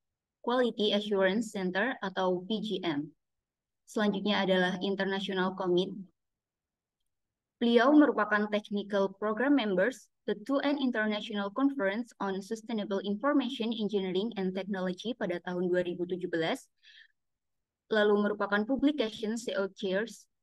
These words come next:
the twelfth International Conference on U B Media Computing pada tahun dua ribu sembilan belas. Selanjutnya, beliau juga merupakan Technical Commit the fourth International Conference on Robotics,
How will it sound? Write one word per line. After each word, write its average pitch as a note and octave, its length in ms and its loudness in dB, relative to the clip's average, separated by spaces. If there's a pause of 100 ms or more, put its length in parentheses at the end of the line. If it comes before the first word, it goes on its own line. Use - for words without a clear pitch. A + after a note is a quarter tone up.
(280)
the G#3+ 160 2
twelfth G3+ 400 0 (400)
International C4 720 2
Conference B3 640 -2
on G3+ 160 -2
U G#3+ 240 -2
B C4+ 160 4
Media F#3+ 320 2
Computing F#3+ 720 -2 (320)
pada F3+ 160 0
tahun F#3 260 0
dua G3+ 140 4
ribu B3 240 2
sembilan G#3+ 400 2
belas. G3 320 0 (560)
Selanjutnya, A3 560 0
beliau G#3 320 4
juga G3 160 0
merupakan F#3+ 480 -2
Technical C#4 480 4
Commit G#3+ 400 0 (400)
the G#3 240 2
fourth A#3+ 400 2 (400)
International G#3 720 0
Conference C4 640 0
on G3+ 240 -2
Robotics, G#3 640 -2